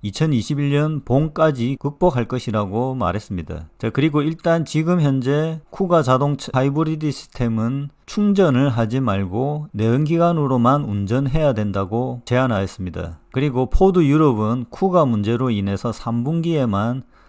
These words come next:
사억 사천 달러의 적자를 냈다고 합니다. 근데 코로나 위기로 인해서 포드 유럽은, 자, 이전부터 손실이 있었죠. 이게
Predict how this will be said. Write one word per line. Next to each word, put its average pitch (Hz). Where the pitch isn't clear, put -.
사억 131
사천 147
달러의 139
적자를 127
냈다고 101
합니다. 90
근데 143
코로나 165
위기로 135
인해서 104
포드 165
유럽은, 123
자, 107
이전부터 135
손실이 127
있었죠. 113
이게 147